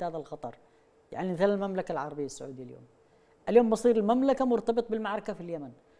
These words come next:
لا يعتقد الإخوة في المملكة العربية السعودية أنهم سيكونوا في منأى فيما لو تمكن الحوثي من السيطرة والتمدد و-، واستعادة زمام المبادرة في الجغرافيا اليمنية.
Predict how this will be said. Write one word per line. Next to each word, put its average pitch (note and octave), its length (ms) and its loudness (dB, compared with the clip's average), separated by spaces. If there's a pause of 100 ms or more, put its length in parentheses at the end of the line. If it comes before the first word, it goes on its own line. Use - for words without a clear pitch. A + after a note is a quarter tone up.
(160)
لا A#3+ 140 0
يعتقد A3 400 -2
الإخوة G3 280 -6
في D#3 60 -14
المملكة F#3 360 -12
العربية F3+ 240 -10
السعودية F#3 320 -12
أنهم F3+ 200 -12
سيكونوا F#3 380 -12
في F#3 160 -14
منأى D#3 600 -12 (100)
فيما F3 280 -8
لو E3 100 -8
تمكن F3 400 -14
الحوثي D#3 400 -12
من D3+ 180 -12 (460)
السيطرة E3+ 460 -2
والتمدد D#3 640 -6
و-، D3 40 -10
واستعادة D3 640 -8
زمام D3+ 300 -10
المبادرة C#3+ 400 -8
في C3 80 -14
الجغرافيا C3 480 -12
اليمنية. - 420 -18